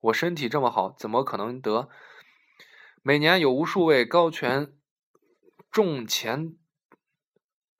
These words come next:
数位高权重钱多的人，满怀希望的来到隔壁某著名医院，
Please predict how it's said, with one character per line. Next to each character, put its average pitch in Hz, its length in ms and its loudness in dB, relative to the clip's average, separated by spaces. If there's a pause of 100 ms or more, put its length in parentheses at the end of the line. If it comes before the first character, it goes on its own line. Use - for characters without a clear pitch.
数 196 340 -2
位 127 240 2
高 180 300 4
权 131 380 -2
重 143 240 -4
钱 123 280 -8
多 175 200 2
的 113 80 0
人， 98 260 -8 (200)
满 120 200 2
怀 135 180 2
希 151 200 -4
望 139 220 4
的 104 140 2
来 104 180 0
到 123 180 2
隔 110 200 -4
壁 117 280 -4
某 107 340 0
著 147 220 -4
名 120 220 -6
医 131 80 -6
院， 127 260 0